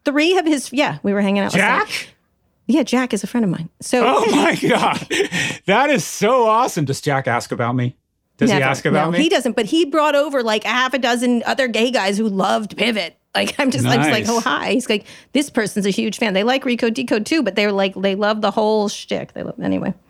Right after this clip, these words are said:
Speaker 2: Jack loves
Speaker 1: Jack,
Speaker 2: us.
Speaker 1: I'll
Speaker 2: We got
Speaker 1: introduce you
Speaker 2: that.
Speaker 1: to Jack. I will.
Speaker 2: Thank
Speaker 1: He's
Speaker 2: you.
Speaker 1: a lovely
Speaker 2: You
Speaker 1: guy.
Speaker 2: know, another empty promise. There's another rabbit
Speaker 1: I, I
Speaker 2: coat
Speaker 1: just, he lives
Speaker 2: promise.
Speaker 1: in L A when you're
Speaker 2: I'm
Speaker 1: in
Speaker 2: getting
Speaker 1: L A.
Speaker 2: you a
Speaker 1: Mm-hmm.
Speaker 2: rabbit coat, sweetheart. Yeah,
Speaker 1: We're gonna
Speaker 2: yeah.
Speaker 1: send
Speaker 2: Anyways.
Speaker 1: you a f-, we're gonna s-,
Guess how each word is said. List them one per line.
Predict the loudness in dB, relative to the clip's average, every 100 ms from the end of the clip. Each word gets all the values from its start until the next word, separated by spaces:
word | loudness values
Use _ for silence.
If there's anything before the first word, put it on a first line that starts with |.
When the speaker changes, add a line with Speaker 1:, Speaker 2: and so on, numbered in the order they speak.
| -12
Speaker 2:
Jack | -2 -2 0
loves | 0 0 0
Speaker 1:
Jack, | 0
Speaker 2:
us. | 2
Speaker 1:
I'll | 2
Speaker 2:
We |
got | 2
Speaker 1:
introduce | 2 2
you | 2
Speaker 2:
that. |
Speaker 1:
to | 0
Jack. | -2 -4 -6 -8 -2
I | 0
will. | 2
Speaker 2:
Thank | 2
Speaker 1:
He's | 2
Speaker 2:
you. |
Speaker 1:
a | 0
lovely | 0 0
Speaker 2:
You | 2
Speaker 1:
guy. | 2
Speaker 2:
know, | 0
another | 0 2 2 -2 -2
empty | -2 0 -2
promise. | 0 2 2 -2 -6 -4
There's | -2
another | 0 2 2
rabbit | 2 2 2 2
Speaker 1:
I, | 2
I |
Speaker 2:
coat | 2
Speaker 1:
just, | 0 0
he |
lives | 2 4 2 2
Speaker 2:
promise. | 2
Speaker 1:
in | 0
L | -2
A | -2 0 2
when | 2
you're | 2
Speaker 2:
I'm | 2
Speaker 1:
in | 2
Speaker 2:
getting | 2 2
Speaker 1:
L | 2
A. |
Speaker 2:
you | 2
a |
Speaker 1:
Mm-hmm. | 2
Speaker 2:
rabbit | 2 2 0 0
coat, | 0 0
sweetheart. | -2 -4 -2 -2 -2 -4
Yeah, | 0 0 0
Speaker 1:
We're | 0
gonna | 0
Speaker 2:
yeah. | 0
Speaker 1:
send | 2 2
Speaker 2:
Anyways. | 2 2
Speaker 1:
you | 2 0
a | -2
f-, | -4 -6
we're | -4
gonna | 0 0
s-, | -2